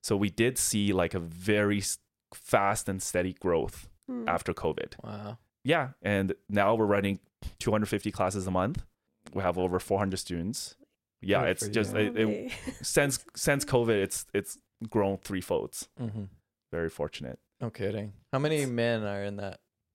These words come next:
Speaker 1: Mm, four to five.
Speaker 3: Yeah.
Speaker 1: Yeah.
Speaker 3: And you do a men-only class, right?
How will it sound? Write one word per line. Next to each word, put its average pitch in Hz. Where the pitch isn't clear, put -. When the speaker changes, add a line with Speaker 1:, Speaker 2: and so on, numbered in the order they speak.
Speaker 1:
Mm, 170
four 85
to 82
five. -
Speaker 3:
Yeah. 98
Speaker 1:
Yeah. 60
Speaker 3:
And 127
you 120
do 127
a 127
men-only 107
class, 95
right? 107